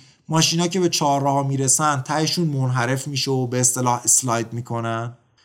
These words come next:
شاید به نظرتون بیاد اینجوری پیچیدن خیلی سریعه، ولی نه، شما تو هیچ مسابقهٔ فرمول یکی نمی‌بینید که ماشینا اسلاید بکنن.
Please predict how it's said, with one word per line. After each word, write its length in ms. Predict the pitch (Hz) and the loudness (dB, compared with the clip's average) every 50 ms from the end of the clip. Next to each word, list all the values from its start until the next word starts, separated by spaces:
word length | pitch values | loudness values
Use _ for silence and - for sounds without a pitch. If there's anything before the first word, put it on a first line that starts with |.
| _ _ _ | _ _ _
شاید 280 | - - 226 247 214 202 | 0 2 2 2 2 2
به 100 | 240 208 | 2 2
نظرتون 540 | 202 190 170 202 214 226 226 226 226 226 | 2 2 2 2 2 0 0 -2 -4 -2
بیاد 220 | 214 226 233 233 233 | 0 0 0 0 -2
اینجوری 440 | 226 208 180 175 160 165 170 170 143 | -2 -2 0 2 2 2 2 0 0
پیچیدن 440 | 151 165 - 185 165 160 190 208 | -2 0 0 0 0 2 0 0
خیلی 300 | 202 - 214 220 214 170 | 0 2 2 2 4 4
سریعه، 680 | 147 - - 127 117 117 113 113 113 110 113 123 127 - _ _ _ - | 4 2 2 2 0 -2 -2 -2 -2 -2 -4 -6 -12 -16 _ _ _ -4
ولی 220 | - 208 220 240 240 | -4 -2 0 0 0
نه، 400 | 233 233 226 214 196 190 - - _ _ _ _ _ - | 0 2 2 2 0 -2 -6 -12 _ _ _ _ _ -8
شما 280 | - - 180 196 214 | -4 -2 -2 -2 -2
تو 120 | 214 - 240 | -2 -2 -2
هیچ 200 | 233 208 - 202 | -2 0 0 0
مسابقهٔ 520 | 190 190 - - 175 170 165 165 190 226 | 2 2 4 4 4 2 2 2 0 -2
فرمول 420 | 208 - - 185 175 165 170 170 165 | -2 -2 0 2 2 4 4 2 2
یکی 280 | 202 220 214 - 226 | 2 0 0 -2 -2
نمی‌بینید 420 | 240 240 240 226 202 180 165 147 131 | -2 -2 -2 0 0 2 0 0 0
که 100 | 165 147 | -2 -2
ماشینا 380 | 139 135 131 - - 135 135 | 0 0 0 0 -2 -2 -2
اسلاید 500 | 123 120 - - - 123 113 110 104 - | 0 2 0 0 0 0 -2 -2 -4 -4
بکنن. 480 | - 104 101 - 104 101 101 98 98 | -6 -8 -8 -8 -8 -8 -8 -8 -10